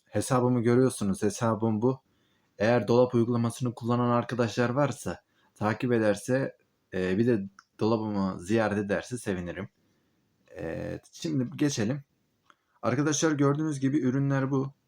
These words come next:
Ee, üst tarafta pantolonlar, ceketler. Ee, yeni oyun, ee, direksiyon seti yükledim. O, ee, telefon yükledim arkadaşlar şimdi.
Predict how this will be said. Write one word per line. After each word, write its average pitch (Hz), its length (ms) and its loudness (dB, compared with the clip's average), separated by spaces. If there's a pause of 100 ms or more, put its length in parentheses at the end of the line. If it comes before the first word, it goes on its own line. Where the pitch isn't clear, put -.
(120)
Ee, 92 240 -2
üst - 220 -6
tarafta 113 380 -4
pantolonlar, 98 840 -4
ceketler. - 800 -10 (720)
Ee, 92 100 -4
yeni 107 440 2
oyun, 117 500 0 (640)
ee, 92 420 -4 (1300)
direksiyon 113 420 0
seti 113 280 -4
yükledim. 90 380 -6
O, 85 140 -8 (560)
ee, 87 320 -6
telefon 104 340 -2
yükledim 87 420 -4
arkadaşlar 85 520 -10
şimdi. 85 460 -8